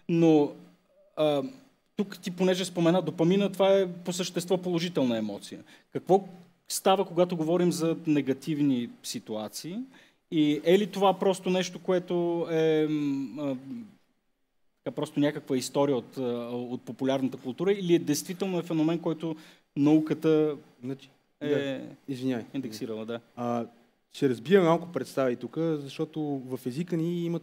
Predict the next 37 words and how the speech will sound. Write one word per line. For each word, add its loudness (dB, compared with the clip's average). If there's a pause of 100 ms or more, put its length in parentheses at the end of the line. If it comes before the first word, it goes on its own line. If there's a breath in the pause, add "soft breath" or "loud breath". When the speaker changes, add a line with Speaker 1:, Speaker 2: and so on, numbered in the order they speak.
Speaker 2:
изключително -8
много -2
думи -4
за -6
емоции. -8 (300)
Speaker 1:
Мгм. -4 (100)
Speaker 2:
Щастие, 2
нещастие, -2
страдание, 0
гняв, 0
а, 4
ярост, 4
така -4
нататък. -4
Speaker 1:
Мгм. -6 (480)
Speaker 2:
В -2
мозъка 6
има 2
два 4
типа -4
емоции, -6
позитивна -6
и 0
негативна. -4 (1000)
А, -4
и -4
в, -10
и -6
за -6
двата 2
типа -2
емоции 0
участва -2
една -2
молекула, -4
наречена -4 (640)
нор-, 2